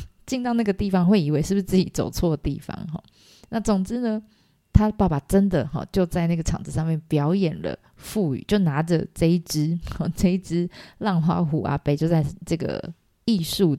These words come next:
的美术馆哈，艺术的殿堂里面表演了他的腹语的秀这样子。那事情还不只是这样哈，据说啦，当时在开展的当天，原本有，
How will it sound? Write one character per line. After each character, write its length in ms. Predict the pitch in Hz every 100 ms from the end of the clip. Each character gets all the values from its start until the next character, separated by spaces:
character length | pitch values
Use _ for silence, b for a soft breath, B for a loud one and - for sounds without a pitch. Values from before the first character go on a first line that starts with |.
| -
的 120 | - _
美 240 | 180 170 156
术 280 | - 233
馆 200 | 165 - - 143
哈， 120 | 151 170
艺 180 | 208 214
术 200 | - 202
的 100 | 160
殿 260 | 156 190 165
堂 200 | 160 151
里 120 | 151
面 220 | 165 165 b b _ -
表 280 | 160 160
演 220 | 208 165 -
了 120 | -
他 240 | - - 151
的 240 | - 135 _ B B B
腹 320 | - - 175 135
语 240 | 85 - _
的 460 | - - - - -
秀 360 | - - - -
这 80 | -
样 80 | - -
子。 160 | - - _ _ _ _ _ _ _ _ _ -
那 220 | 196 180 - B B
事 200 | - 233
情 200 | - 160
还 80 | 180
不 220 | 226 180
只 180 | - -
是 160 | 156
这 240 | 147 156 143
样 200 | - -
哈， 120 | 160 -
据 220 | 220 190
说 300 | 156 160 156
啦， 120 | - -
当 200 | 185 196
时 180 | - 160
在 160 | 160
开 280 | 160 - 170
展 240 | 165 165 -
的 120 | - -
当 300 | 165 170 165
天， 400 | - 101 - 190 B B B B B B
原 200 | 196 254
本 160 | 240 165
有， 360 | 147 - -